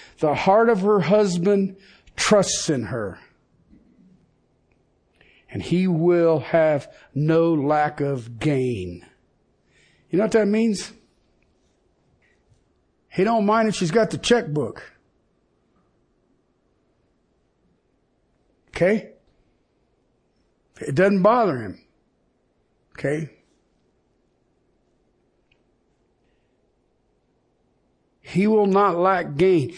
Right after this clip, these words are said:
You know what that means? She's not gonna spend him into debt. That's all it means.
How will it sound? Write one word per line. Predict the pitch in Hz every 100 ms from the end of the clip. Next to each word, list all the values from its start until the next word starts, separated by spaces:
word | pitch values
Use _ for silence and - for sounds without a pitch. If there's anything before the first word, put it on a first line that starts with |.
| -
You | 202
know |
what | 240
that | 247 214
means? | 226 247 240 - - - _ _ _ _ _
She's | - - 220
not | 233 269
gonna | 254 214
spend | - 226 226
him | 214
into | 220 175
debt. | 123 202 160 104 - _ _ _ _ _ _ _ _ _ _ _ _ _ _ _ _ _ _ _ _ _ _ _ _ _ _ -
That's | 220 277
all | 285
it | 262
means. | 269 320 139 - -